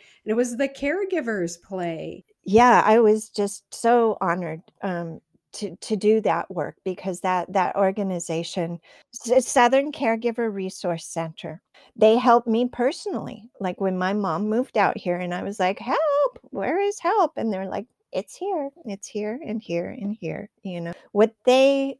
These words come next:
Speaker 2: um, specialize in is, is family caregiving. Um, th-, just giving people respite, you know, letting somebody go in to, to watch their loved ones so that they can at least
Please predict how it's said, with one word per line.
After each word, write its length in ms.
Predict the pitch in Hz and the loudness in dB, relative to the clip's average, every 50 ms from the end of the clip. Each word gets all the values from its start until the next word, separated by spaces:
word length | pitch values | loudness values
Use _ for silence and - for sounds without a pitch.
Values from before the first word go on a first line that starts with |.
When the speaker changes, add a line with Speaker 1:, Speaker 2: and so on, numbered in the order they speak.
| _ _ | _ _
Speaker 2:
um, 260 | 233 214 202 196 190 185 | 0 0 0 0 -2 -6
specialize 760 | - - - 190 190 196 - - 202 190 175 175 175 175 - | -6 -6 -4 -4 -4 -4 -4 -4 -2 -2 0 -2 -2 -2 -4
in 280 | 180 175 175 170 170 175 _ _ _ _ _ _ _ _ _ - - - - | -4 -4 -2 -4 -6 -8 _ _ _ _ _ _ _ _ _ -20 -6 0 2
is, 280 | 214 202 196 185 - - - | 2 2 2 0 -4 0 2
is 220 | 214 190 175 - | 2 2 2 -2
family 480 | - - 208 190 190 196 185 180 170 175 | -2 2 2 4 4 4 2 0 -4 -6
caregiving. 720 | - - - 170 - - - - 160 - 170 - - 247 - _ _ _ _ _ _ _ _ _ _ _ _ _ _ _ _ _ _ _ - | -8 -6 -6 -4 -4 -6 -6 -8 -8 -8 -8 -10 -12 -14 -18 _ _ _ _ _ _ _ _ _ _ _ _ _ _ _ _ _ _ _ -2
Um, 420 | 175 165 156 160 160 156 156 165 - _ _ - - - _ _ _ _ _ _ _ _ _ _ _ _ _ _ _ | -2 0 0 0 -2 -4 -4 -8 -10 _ _ -20 -20 -20 _ _ _ _ _ _ _ _ _ _ _ _ _ _ _
th-, 260 | 214 190 - - - - _ _ _ - - - - - 214 | -12 -10 -10 -12 -14 -16 _ _ _ -20 -20 -14 -10 -10 -8
just 340 | 196 - 226 220 202 - - | 2 4 6 6 6 4 4
giving 320 | - 220 196 202 196 190 - | 4 4 4 4 0 -2 -4
people 360 | - - 190 - 175 165 185 | -6 -6 -6 -6 -6 -6 -2
respite, 760 | 214 196 214 240 294 - - - - 262 254 254 - - _ _ _ | 2 4 4 4 4 2 0 2 4 6 6 6 4 0 _ _ _
you 220 | - 208 196 202 202 | -6 -2 -2 0 0
know, 440 | 190 190 190 185 180 180 180 - - 339 349 _ _ _ - | 0 -2 -2 -2 -2 -4 -6 -8 -12 -18 -20 _ _ _ -10
letting 640 | 202 196 185 170 180 180 175 180 180 175 175 - | -6 -4 -2 -2 -2 -2 -2 -4 -4 -6 -8 -10
somebody 460 | - - - - 180 180 170 160 175 175 | -14 -8 -6 -4 -4 -2 -2 -4 -4 -2
go 240 | 170 190 180 180 | 0 0 2 4
in 320 | 190 208 233 233 220 220 214 | 4 4 4 4 2 0 -2
to, 300 | - - - 196 175 175 | -4 -4 -4 -2 -2 -4
to 240 | - - - 196 180 | -4 -6 -6 -6 -4
watch 480 | 240 180 170 170 175 - - - - | -2 0 -2 -2 -2 -4 -8 -8 -6
their 160 | - 180 175 | -6 -4 0
loved 320 | 175 190 190 208 214 220 240 | 2 4 4 4 4 2 0
ones 340 | 240 220 220 214 214 202 - | 0 2 2 2 0 -2 -2
so 120 | - - | -4 -4
that 180 | - 175 - - | -4 -6 -4 -4
they 120 | 160 160 | -4 -4
can 240 | 165 - - 180 180 | -2 -4 -6 -6 -6
at 140 | 170 - - | -6 -6 -4
least 380 | 196 202 202 196 - - - | -2 -2 -2 -2 -6 -10 -12